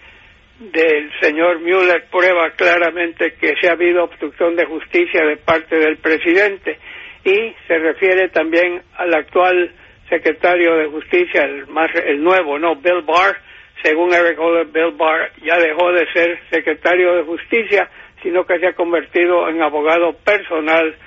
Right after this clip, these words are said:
de Donald Trump. Así que por ahí viene, por ahí viene esa cosa también. Y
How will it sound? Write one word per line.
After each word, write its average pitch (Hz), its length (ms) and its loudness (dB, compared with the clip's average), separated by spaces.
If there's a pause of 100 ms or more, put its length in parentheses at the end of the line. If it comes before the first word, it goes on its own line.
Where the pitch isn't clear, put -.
(280)
de 147 100 0
Donald 151 460 -2
Trump. 147 280 -2 (420)
Así 170 280 0
que 160 220 -2 (120)
por 156 160 0
ahí 170 160 2
viene, 160 540 -2 (340)
por 151 140 0
ahí 165 120 2
viene 165 320 -2
esa 156 200 -4
cosa 165 360 0
también. 196 560 -2 (380)
Y 180 340 -2